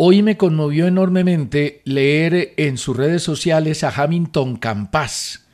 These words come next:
hablando de mi pai, del hombre que le dio muchas cosas, que le enseñó, que lo guió, que lo acompañó,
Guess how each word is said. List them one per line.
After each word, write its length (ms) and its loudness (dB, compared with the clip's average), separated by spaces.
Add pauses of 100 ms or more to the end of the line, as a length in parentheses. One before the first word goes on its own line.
(420)
hablando 480 -2
de 120 0
mi 120 -2
pai, 460 0 (680)
del 260 0
hombre 260 0
que 540 0
le 140 0
dio 160 0
muchas 380 0
cosas, 440 0
que 120 -6
le 100 -2
enseñó, 580 -2
que 100 -2
lo 140 -2
guió, 380 0
que 100 -4
lo 80 -2
acompañó, 800 -2